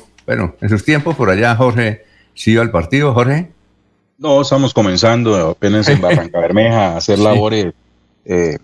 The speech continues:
Speaker 2: de periodísticas, y sí, obviamente fue una noticia que,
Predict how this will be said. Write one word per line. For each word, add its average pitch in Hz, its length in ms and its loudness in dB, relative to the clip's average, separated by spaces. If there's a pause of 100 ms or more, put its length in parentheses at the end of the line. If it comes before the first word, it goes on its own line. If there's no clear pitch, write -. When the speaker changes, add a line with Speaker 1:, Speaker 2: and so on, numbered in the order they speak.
Speaker 2:
de 85 240 0
periodísticas, 104 800 0
y 90 80 -6
sí, 139 160 0
obviamente 117 800 0
fue 104 180 2
una 107 580 -2
noticia 107 500 -2
que, 82 260 -6